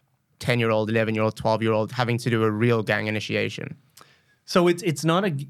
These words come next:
Speaker 2: initiation. I think a, a lot of our ideas of what an initiation is come from the States and
Speaker 1: Mm.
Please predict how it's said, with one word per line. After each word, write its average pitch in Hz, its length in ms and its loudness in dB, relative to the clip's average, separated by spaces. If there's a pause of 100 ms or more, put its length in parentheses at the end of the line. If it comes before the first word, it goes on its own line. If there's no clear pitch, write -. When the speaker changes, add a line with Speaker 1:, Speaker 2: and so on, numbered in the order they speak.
(140)
Speaker 2:
initiation. 143 800 0
I 139 40 2
think 156 160 -2
a, 151 140 2
a 143 80 2
lot 143 160 2
of 147 80 0
our 139 140 2
ideas 127 440 0
of 117 120 -4
what 120 160 -2
an 123 160 0
initiation 120 640 -4
is 120 260 -2
come 123 320 -2
from 120 560 -4
the 127 140 -6
States 214 560 -2
and 127 460 2
Speaker 1:
Mm. 104 380 -6